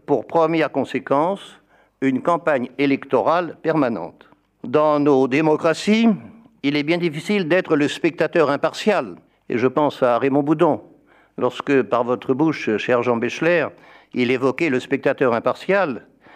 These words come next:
il est bien impossible de l'être, et il est pourtant nécessaire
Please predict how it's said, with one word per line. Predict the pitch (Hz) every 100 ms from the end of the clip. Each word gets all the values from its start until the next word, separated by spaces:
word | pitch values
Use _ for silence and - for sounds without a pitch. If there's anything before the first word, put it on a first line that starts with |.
| - 135
il | 131
est |
bien | 139 170
impossible | 170 147 - 143
de | 131
l'être, | 139 202 - - _ - _ _ _ -
et | 156 151 - _ -
il | 156 165
est |
pourtant | 165 170 170 151
nécessaire | 147 151 - 190 117 85